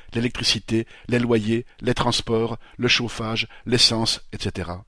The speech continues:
Peu importe aux possédants et aux gouvernants que dans de nombreuses familles, on ne se nourrisse plus correctement. Alors que l'inflation,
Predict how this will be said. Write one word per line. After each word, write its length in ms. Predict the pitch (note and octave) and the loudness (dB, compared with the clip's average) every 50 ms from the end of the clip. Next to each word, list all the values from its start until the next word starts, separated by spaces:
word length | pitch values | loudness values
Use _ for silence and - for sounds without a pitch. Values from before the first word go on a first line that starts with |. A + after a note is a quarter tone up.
| - - _ _ _ _ _ _ _ _ _ | -20 -20 _ _ _ _ _ _ _ _ _
Peu 180 | - D3 D3 D3 | -2 4 6 8
importe 360 | C#3+ D3 - E3+ E3 - - | 6 6 6 2 0 0 0
aux 80 | A#2+ G#2+ | -4 -2
possédants 480 | - C3+ A#2 - - B2 A#2+ C3 B2 | 0 0 2 2 2 2 4 2 2
et 100 | A2 G2+ | 2 2
aux 100 | G2+ G#2 | -2 -2
gouvernants 600 | G2+ A2+ C3 A#2 B2 A#2+ A2+ A2+ A2+ A#2 B2 A#2+ - - - - | -4 -6 -2 0 2 2 4 4 2 2 0 -2 -8 -16 -20 -10
que 120 | - - C#3 | -2 0 2
dans 160 | B2 C3+ - | 2 2 2
de 100 | A2 A2 | 4 4
nombreuses 400 | G#2+ A#2 C3 B2+ A#2+ C3+ C3 - | 4 6 6 4 4 2 0 0
familles, 460 | - B2+ A#2 A2 A#2 B2 C3 B2+ C3 - - | 0 2 2 2 2 2 2 0 -2 -2 0
on 60 | B2 | 0
ne 60 | A#2 | 2
se 120 | - - B2+ | 2 6 6
nourrisse 320 | B2 A#2+ A2+ A#2+ - - | 6 6 6 2 0 -2
plus 160 | - - A#2+ | -2 -4 -2
correctement. 580 | - - G#2 G#2 G2+ - - G2+ F#2+ F#2+ E2+ D#2 - - _ _ - _ _ _ _ _ _ _ _ _ _ _ _ _ _ _ - _ _ - _ - - | -2 0 -2 -2 -2 -2 -4 -4 -4 -4 -6 -10 -14 -20 _ _ -20 _ _ _ _ _ _ _ _ _ _ _ _ _ _ _ -20 _ _ -20 _ -4 2
Alors 240 | A#2 B2+ D#3 D#3+ | 6 6 6 6
que 100 | - - | 6 4
l'inflation, 680 | B2+ C3 C3 - - C3 B2+ - - - C3 A#2+ G#2+ | 4 4 4 4 4 2 2 2 2 2 2 2 0